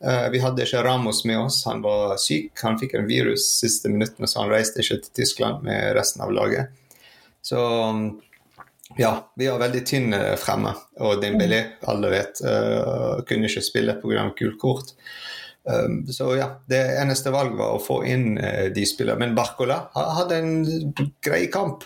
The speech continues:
Speaker 1: altså han var ikke dårlig. Eh, det jeg så med Barcola på venstre siden minnet meg om en ung Mbappé, for eksempel.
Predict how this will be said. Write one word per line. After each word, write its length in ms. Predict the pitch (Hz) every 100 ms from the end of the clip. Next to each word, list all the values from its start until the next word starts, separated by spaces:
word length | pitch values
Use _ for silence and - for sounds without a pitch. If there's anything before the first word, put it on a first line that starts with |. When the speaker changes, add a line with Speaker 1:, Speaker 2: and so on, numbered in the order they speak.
| -
Speaker 1:
altså 280 | 120 - 120
han 120 | 135
var 120 | 139
ikke 180 | 135 123
dårlig. 380 | 143 147 - - _ -
Eh, 240 | 123 - -
det 140 | 113 143
jeg 80 | 135
så 160 | - 131
med 140 | 120
Barcola 420 | 110 - - 123 127
på 160 | 110
venstre 320 | 104 113 120 113
siden 320 | - 123 117
minnet 280 | 120 117 123
meg 240 | 120 120
om 280 | 113 117 117
en 140 | 117 120
ung 240 | 135 131
Mbappé, 600 | 117 104 110 110 131 127 -
for 100 | -
eksempel. 440 | 107 - - -